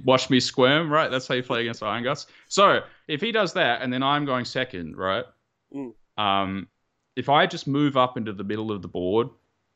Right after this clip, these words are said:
Speaker 1: and then he wins the priority, um, he can choose to either give me the turn and I'm probably not gonna do that much. I'm probably just gonna hit his screens, his first layer of screens,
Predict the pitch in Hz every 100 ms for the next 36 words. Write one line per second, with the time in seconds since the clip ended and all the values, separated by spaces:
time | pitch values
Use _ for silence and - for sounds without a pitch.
0 | _ 107 107 104 123 147 151 147 143 131
1 | - 110 113 107 95 113 147 _ _ _
2 | _ - 95 92 92 82 _ - 151 147
3 | 131 143 135 - 120 113 110 139 139 123
4 | 113 117 123 113 104 117 107 107 90 90
5 | 107 127 131 208 - 110 107 92 92 -
6 | 92 101 92 - 110 139 165 113 - 117
7 | 107 - 104 104 - 123 123 160